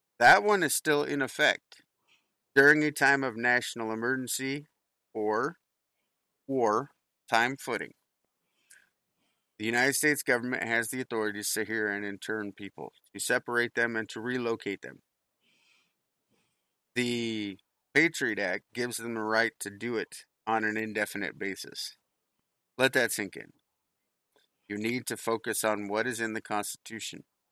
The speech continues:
and how it is allowed in the Constitution. Because if it's not, you need to fucking fight back, people. You need to be ready for a battle. And if you don't think we're already at war,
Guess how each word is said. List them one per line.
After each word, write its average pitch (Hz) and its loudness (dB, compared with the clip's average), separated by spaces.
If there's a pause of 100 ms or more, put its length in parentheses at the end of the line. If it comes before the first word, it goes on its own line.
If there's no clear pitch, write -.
(200)
and 101 -6
how 135 8
it 131 0
is 120 -4
allowed 120 6
in 131 0
the 120 -4
Constitution. - -6 (1000)
Because 120 2
if 110 -2
it's 110 -2
not, 127 4
you 113 -2
need 120 -4
to 117 -4
fucking 113 -2
fight 110 0
back, 117 4
people. 92 -10 (840)
You 101 -10
need 143 0 (480)
to 107 -10
be 113 -6
ready 135 6 (420)
for 120 2
a 107 0
battle. 113 8 (600)
And 110 0
if - -6
you 110 -8
don't 131 2
think 170 -2
we're 143 6
already 139 6
at 104 -4
war, 135 2